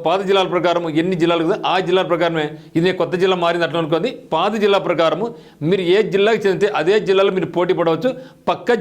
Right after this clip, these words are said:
జిల్లాల వాళ్ళు అసలు అప్లై చేసుకోకూడదు. ఏ జిల్లాకు అదే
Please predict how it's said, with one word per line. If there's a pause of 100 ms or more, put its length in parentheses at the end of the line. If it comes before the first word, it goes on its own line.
జిల్లాల
వాళ్ళు
అసలు
అప్లై (180)
చేసుకోకూడదు. (640)
ఏ (180)
జిల్లాకు (140)
అదే